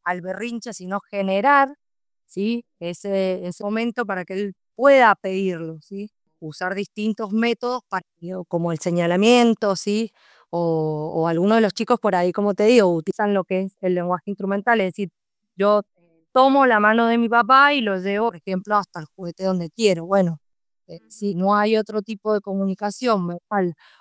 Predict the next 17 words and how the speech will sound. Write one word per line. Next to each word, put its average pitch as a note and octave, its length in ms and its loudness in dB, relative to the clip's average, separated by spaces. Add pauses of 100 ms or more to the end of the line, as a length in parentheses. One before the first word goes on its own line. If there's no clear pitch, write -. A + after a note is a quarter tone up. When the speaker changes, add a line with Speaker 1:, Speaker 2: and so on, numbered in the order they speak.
Speaker 1:
o D#3+ 600 0 (100)
por E3+ 140 -2
ahí F3+ 420 2
las F#3 180 0
familias F3+ 400 2
desconocen F3 520 0
lo E3+ 80 0
que F3 100 -4
son F3 180 -2
los F#3 120 0
sistemas F#3 360 0
aumentativos, F#3 680 4
ya E3+ 80 0
el F3+ 100 0
terrible F3+ 320 -2
de G3 60 -2
comunicación, G3 520 -4